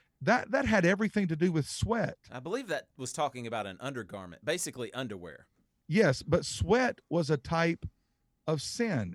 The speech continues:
Speaker 1: And so they wore the, those linen breeches, <laughs> was how that was pronounced. And to say that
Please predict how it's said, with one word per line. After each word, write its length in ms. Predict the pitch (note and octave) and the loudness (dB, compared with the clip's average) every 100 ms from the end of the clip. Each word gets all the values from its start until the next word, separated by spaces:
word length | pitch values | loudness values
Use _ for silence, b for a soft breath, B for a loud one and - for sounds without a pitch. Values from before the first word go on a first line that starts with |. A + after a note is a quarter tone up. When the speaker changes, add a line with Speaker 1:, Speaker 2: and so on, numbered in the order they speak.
| - | -6
Speaker 1:
And 140 | C3 - | -6 -4
so 180 | F3 | -4
they 200 | D3 E3 | 0 0
wore 480 | D3+ C#3 F#3 G#3+ G#3+ _ _ _ _ _ _ _ | 0 2 4 4 0 _ _ _ _ _ _ _
the, 380 | B2+ D#3 E3 D#3+ - | 0 2 4 2 -2
those 280 | D3+ D#3 A#2 | 2 2 0
linen 420 | D3 F#3+ F3+ C3+ - _ _ _ - G#2 - | 0 2 0 -2 -6 _ _ _ -20 -20 -4
breeches, 580 | B2+ F#3 E3+ B2+ B2+ - - F#3+ C#3 | 2 2 2 0 0 -2 -2 0 0
<laughs> 300 | - D#3+ C3+ | -2 -4 0
was 160 | C#3 B2 | 0 2
how 180 | D3+ C3+ | 2 2
that 140 | C#3 | 0
was 120 | B2 | -2
pronounced. 600 | - D#3+ D#3 E3+ D3 - _ B B B F3+ - | 0 2 4 2 0 -8 _ B B B -8 0
And 160 | D#3 C#3+ | 0 0
to 100 | D#3 | -2
say 300 | - A3 | 0 2
that 140 | G#3+ | 2